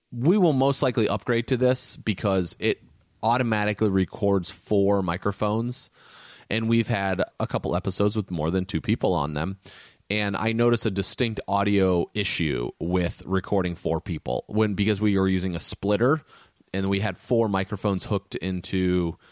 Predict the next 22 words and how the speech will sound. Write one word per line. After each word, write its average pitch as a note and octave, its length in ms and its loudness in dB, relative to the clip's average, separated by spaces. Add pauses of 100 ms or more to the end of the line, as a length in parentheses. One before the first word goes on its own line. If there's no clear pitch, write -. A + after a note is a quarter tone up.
(300)
two G#2+ 240 2
ports, - 680 -2 (340)
and G2+ 420 -2
it G2 140 -2
really G#2 300 2
messed F#2+ 260 -2
up F2 80 -2
the C2+ 120 -2
audio. G#1 500 -4
And E2+ 320 -2
so F2 400 0
if F2 160 -2
you G2+ 80 2
listen F2+ 260 -2
to E2+ 60 0
the E2 80 0
Christina F2+ 560 0
Nooner F2 520 0
and E2 260 -4
her F2 100 -2
daughter D#2 340 0
Molly, F#2+ 560 2